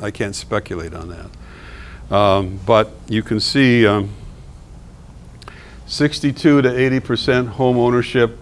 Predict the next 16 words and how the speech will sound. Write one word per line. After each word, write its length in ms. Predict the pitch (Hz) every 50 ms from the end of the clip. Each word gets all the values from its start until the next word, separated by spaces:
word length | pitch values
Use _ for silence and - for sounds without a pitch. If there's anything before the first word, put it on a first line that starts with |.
| - - -
at 160 | 110 110 101
one 280 | 110 110 113 117 113 113
time 380 | - 123 110 107 101 92 90 - - - - - - - - - - - - -
in 140 | 104 98 98
these 240 | 101 104 104 101 104
areas, 580 | 104 101 104 101 101 101 98 98 98 - - - - - 110
and 120 | 98 95
it's 160 | 98 92 -
shifted. 440 | - - 113 107 - - - 92 90 - - - - -
Now 120 | 139 143 143
again, 440 | 135 160 190 170 139 143 147 - - - - -
that 200 | - 127 139 147
reflects 640 | 147 143 139 - - - 123 123 123 - - - - - - - - - - - - - 92
building 640 | - 151 180 190 185 165 123 117 113 117 127 135 135 - - - - - - - - - - - - - - - -
senior 640 | - - - - 139 147 143 143 143 139 143 143 143 - - - - - - -
housing 560 | - 123 127 131 127 117 139 139 135 135 131